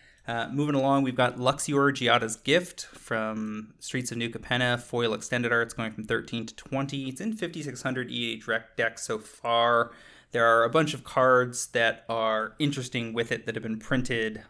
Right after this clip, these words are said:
uh, since its release, and I can't remember what the card in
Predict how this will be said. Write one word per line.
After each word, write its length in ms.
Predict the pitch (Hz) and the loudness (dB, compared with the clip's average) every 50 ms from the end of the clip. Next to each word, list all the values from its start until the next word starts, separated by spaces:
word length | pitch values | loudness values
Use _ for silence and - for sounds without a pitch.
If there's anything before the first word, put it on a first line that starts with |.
| _ - | _ -14
uh, 240 | 120 113 110 107 110 | -12 -10 -8 -8 -8
since 260 | - - 120 117 - | -6 -6 -6 -6 -8
its 160 | 117 110 - | -10 -12 -12
release, 640 | - 104 - - 127 143 139 123 - - - - - - - - | -14 -14 -10 -8 -8 -8 -6 -6 -4 -4 -4 -6 -8 -12 -14 -10
and 420 | 117 117 113 113 110 110 110 110 | -10 -8 -8 -6 -8 -8 -8 -10
I 360 | - - - - - - - | -12 -14 -18 -20 -20 -18 -12
can't 160 | - 185 190 | -8 -6 -4
remember 140 | 185 165 143 | -4 -4 -2
what 160 | 131 135 131 | -2 -4 -4
the 40 | - | -6
card 540 | - - - 135 127 127 123 123 120 120 - - - | -10 -4 2 4 4 6 6 4 2 0 -6 -10 -8
in 800 | 123 117 117 113 113 113 113 113 113 113 113 110 110 113 110 | -6 -4 -4 -4 -6 -6 -8 -8 -10 -10 -10 -8 -10 -10 -12